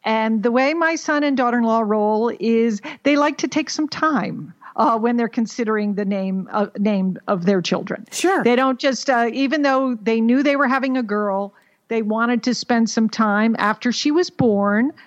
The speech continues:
Speaker 1: to just consider all possible names, to get comfortable with names. Uh, and I noticed that the royal couple did that as well, that they just didn't blurt out the name of the new royal baby,
Speaker 2: <laughs>
Speaker 1: right?
Speaker 2: Right, right.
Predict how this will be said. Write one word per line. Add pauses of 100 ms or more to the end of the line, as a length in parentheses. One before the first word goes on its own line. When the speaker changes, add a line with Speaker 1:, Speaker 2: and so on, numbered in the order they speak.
(240)
Speaker 1:
to
just (220)
consider
all
possible
names,
to
get
comfortable
with
names. (400)
Uh,
and
I
noticed
that
the
royal
couple
did
that
as
well,
that
they
just
didn't
blurt
out
the
name
of
the
new
royal
baby,
Speaker 2:
<laughs>
Speaker 1:
right? (760)
Speaker 2:
Right, (100)
right.